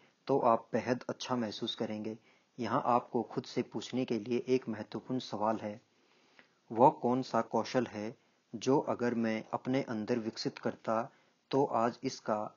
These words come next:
मेरे जीवन पर बहुत सकारात्मक असर होता?" आज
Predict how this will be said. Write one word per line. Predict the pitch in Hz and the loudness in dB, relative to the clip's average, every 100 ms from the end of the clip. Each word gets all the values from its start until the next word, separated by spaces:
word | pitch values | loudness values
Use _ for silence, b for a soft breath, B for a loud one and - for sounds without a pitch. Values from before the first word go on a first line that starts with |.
| - | -6
मेरे | 117 117 131 | 0 4 2
जीवन | 117 110 117 | 2 0 -2
पर | 120 143 | -2 -4
बहुत | 101 104 127 - | -4 -4 -6 -6
सकारात्मक | - - 113 110 107 120 120 - | -8 -2 0 0 -2 -6 -6 -8
असर | - 120 | -6 -6
होता?" | 107 98 110 120 _ b b b b b b b b 120 | -6 -8 -8 -12 _ b b b b b b b b 4
आज | 120 131 - | 4 4 0